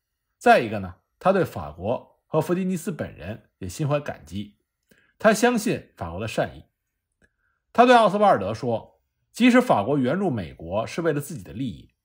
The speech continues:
我们也愿意还这个情，而且在还完之后依然感谢他。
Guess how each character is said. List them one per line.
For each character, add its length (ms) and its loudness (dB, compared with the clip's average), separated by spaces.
我 140 -2
们 340 -2
也 100 -6
愿 300 2
意 240 -10
还 180 -12
这 80 -6
个 80 -8
情， 380 -18
而 120 4
且 60 0
在 140 -2
还 180 0
完 160 0
之 100 0
后 440 -6
依 80 -4
然 180 0
感 200 -10
谢 160 -10
他。 140 -20